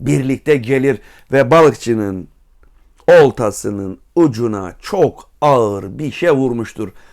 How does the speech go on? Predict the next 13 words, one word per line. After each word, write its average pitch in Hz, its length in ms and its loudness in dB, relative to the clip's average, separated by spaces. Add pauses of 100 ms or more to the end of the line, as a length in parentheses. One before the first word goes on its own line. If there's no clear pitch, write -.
(100)
Ha 156 300 -2
işte - 300 -8
hikaye 139 840 2 (360)
bundan 156 720 2 (200)
sonra 135 600 0
başlar. - 600 -8 (360)
Bir 190 280 0
kılıç 175 420 0
balığı 110 420 0
ama 156 500 0
öyle 156 760 4
böyle 131 400 4
değil. 120 320 -2